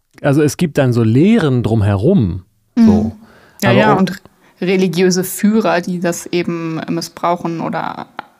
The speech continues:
Speaker 2: anders predigen oder sich Bestimmtes rausgreifen und interpretieren und so weiter.
Speaker 1: Genau. Aber, aber Gott, ja gut, vielleicht ist dann, schwingt dann natürlich auch die Frage mit, was ist denn Gott? Aber Gott ist ja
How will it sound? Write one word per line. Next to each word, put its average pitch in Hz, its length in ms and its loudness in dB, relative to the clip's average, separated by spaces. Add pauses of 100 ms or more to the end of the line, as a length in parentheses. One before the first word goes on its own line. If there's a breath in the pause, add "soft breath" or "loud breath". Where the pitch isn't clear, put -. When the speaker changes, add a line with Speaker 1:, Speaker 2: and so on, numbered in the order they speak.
(180)
Speaker 2:
anders 175 420 -4
predigen 165 760 -8
oder - 440 -10
sich - 480 -12
Bestimmtes - 500 -6
rausgreifen - 640 -4
und 165 160 -6
interpretieren 175 880 -6
und 160 240 -8
so - 180 -10
weiter. - 340 -14 (680 soft breath)
Speaker 1:
Genau. 113 440 0 (880)
Aber, 143 300 2 (120)
aber 143 280 2
Gott, 139 580 -2
ja 156 120 2
gut, 185 220 0
vielleicht 131 240 -2 (120)
ist 139 160 -4
dann, 143 360 -2
schwingt 160 260 -2
dann 143 100 2
natürlich 147 280 -2
auch 135 40 -2
die 139 120 -6
Frage 139 240 -2
mit, 156 160 -2
was 135 120 0
ist - 140 -10
denn 226 100 0
Gott? - 220 -2
Aber 127 200 -2
Gott 139 200 -2
ist - 240 -6
ja 147 400 2